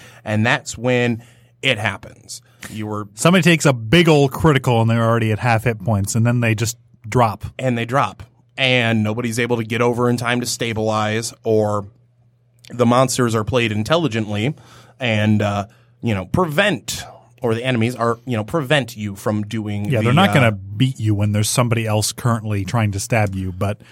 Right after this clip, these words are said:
Speaker 2: they're gonna prevent them from getting you to get you up.
Speaker 1: You know, and your, uh, your death saving throws don't save, even though you have a higher statistical,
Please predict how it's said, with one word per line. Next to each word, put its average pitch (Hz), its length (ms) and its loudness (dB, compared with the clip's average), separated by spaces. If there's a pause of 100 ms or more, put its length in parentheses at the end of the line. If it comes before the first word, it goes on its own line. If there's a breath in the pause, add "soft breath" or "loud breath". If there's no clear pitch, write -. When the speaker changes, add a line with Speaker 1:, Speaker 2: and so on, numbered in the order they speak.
Speaker 2:
they're 123 120 4
gonna 135 200 4
prevent 135 360 4
them 127 120 4
from 117 160 2
getting 120 260 4
you 104 160 4
to 98 80 -2
get 107 180 -4
you 98 200 -4
up. 92 160 -8 (180)
Speaker 1:
You 117 140 -4
know, 107 200 2
and 113 240 2
your, 117 240 0
uh, 117 260 2
your 117 180 -4
death 143 440 -2
saving 165 460 0
throws 113 640 0 (920)
don't 123 260 -2
save, 165 340 -2
even 120 220 0
though 113 100 4
you 113 140 2
have 117 160 0
a 113 120 0
higher 110 460 0
statistical, 120 840 -4